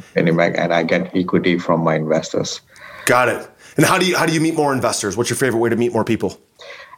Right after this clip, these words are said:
Speaker 1: By add-, adding more values. So we add more values through Facebook, LinkedIn, and through webinars. You know, when you add more value, the investors will be, you know, attracted to you because they see that you are really, you know, helping them in knowledge.
Speaker 2: Love it. Love it. Yeah. So some sort of thought leadership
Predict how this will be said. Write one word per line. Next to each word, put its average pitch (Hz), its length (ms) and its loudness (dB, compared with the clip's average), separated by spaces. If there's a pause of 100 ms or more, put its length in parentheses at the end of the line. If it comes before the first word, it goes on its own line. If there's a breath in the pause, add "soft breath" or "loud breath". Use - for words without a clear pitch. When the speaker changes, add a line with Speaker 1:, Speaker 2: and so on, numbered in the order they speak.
Speaker 1:
By 113 160 4
add-, 113 320 2
adding 117 260 2
more 113 160 0
values. 101 560 -2 (140)
So 95 200 0
we 95 160 2
add 101 160 0
more 101 180 2
values 98 300 0
through 87 240 -4
Facebook, 117 520 0
LinkedIn, 104 680 0
and 87 180 -4
through 87 180 -6
webinars. 92 640 0
You 90 80 -8
know, 85 100 -4
when 87 160 -4
you 87 60 -2
add 101 240 0
more 104 200 2
value, 107 540 0
the 87 120 -6
investors 90 720 -2
will 92 220 2
be, 87 160 0
you 95 220 -2
know, 85 80 -2
attracted - 500 -4
to - 80 -2
you 87 120 0
because 143 180 0
they 170 100 2
see 151 220 2
that 104 240 0
you 101 160 2
are 92 80 0
really, 95 440 0
you - 80 -18
know, 92 220 -4
helping 95 320 2
them - 140 -2 (120)
in 85 140 -12
knowledge. 82 460 0 (420)
Speaker 2:
Love 117 200 6
it. - 340 -2
Love 117 220 4
it. 101 100 0
Yeah. 107 180 2
So 110 320 -2
some 110 240 -4
sort 110 200 0
of 92 80 -8
thought 107 400 -2
leadership 113 640 0